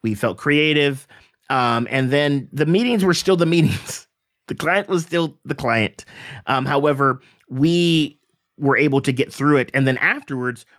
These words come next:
we weren't depleted. So therefore, like, you know, after that meeting, typically we were like, "Shh," you know, we, we would be so, like, not productive for the rest of the day because, again, we were beat up for, <laughs> like, an hour. And so, like, you know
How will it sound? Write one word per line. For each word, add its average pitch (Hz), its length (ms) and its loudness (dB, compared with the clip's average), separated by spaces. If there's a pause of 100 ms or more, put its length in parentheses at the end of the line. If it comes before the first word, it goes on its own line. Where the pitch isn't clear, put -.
we 147 80 0
weren't 151 240 0
depleted. 190 760 -2 (140)
So 139 220 2
therefore, 160 500 -2
like, 131 240 -4
you 139 100 -4
know, 123 60 -2
after 151 320 -2
that 120 160 -4
meeting, 120 260 -6
typically 117 440 -2
we 110 100 2
were 107 60 2
like, 101 260 -4
"Shh," - 320 -6 (1120)
you 131 100 2
know, 110 120 0
we, 123 180 2
we 143 240 4
would 139 100 4
be 131 120 2
so, 139 580 2
like, 120 340 -4
not 139 320 0
productive 113 400 -8
for - 80 -10
the 110 100 -8
rest 104 200 -6
of - 20 -18
the 110 100 0
day 110 180 2
because, 113 400 2
again, 123 440 2 (220)
we 123 140 4
were 127 120 4
beat 143 260 4
up 220 160 0
for, 131 180 -2
<laughs> - 100 -4
like, 147 180 2
an 123 80 -4
hour. 107 400 -2 (240)
And 127 160 0
so, 135 320 2
like, 127 300 -2
you 135 80 0
know 123 260 2